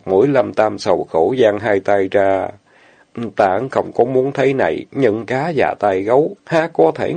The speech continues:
cùng so được." Nhị tiểu thư suy nghĩ một chút, cắn chặt hàm răng trắng nén nước mắt. "Vậy ngươi cầu thân tỷ tỷ là được rồi,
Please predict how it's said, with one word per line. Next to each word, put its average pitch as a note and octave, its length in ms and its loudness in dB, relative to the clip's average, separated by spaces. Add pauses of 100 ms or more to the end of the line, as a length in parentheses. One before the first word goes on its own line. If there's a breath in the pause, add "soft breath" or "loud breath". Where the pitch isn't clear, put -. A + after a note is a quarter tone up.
cùng D#2+ 240 0
so A2+ 260 2
được." F#2+ 360 4 (760 soft breath)
Nhị F2+ 200 -4
tiểu F#2+ 220 2
thư A2 220 0
suy G#2+ 220 0
nghĩ F#2 200 -2
một A2+ 360 -4
chút, - 260 -2
cắn - 240 -2
chặt E2+ 220 0
hàm F2 320 -6
răng G2+ 260 0
trắng G#2+ 320 -2
nén C3 220 -4
nước C#3 220 -2
mắt. C#3 200 -2 (840 soft breath)
"Vậy C#3 360 2
ngươi C#3 380 4
cầu A2 280 2
thân C#3+ 260 0
tỷ G2+ 220 2
tỷ A2+ 220 0
là A#2+ 240 2
được G2 260 0
rồi, G2 320 2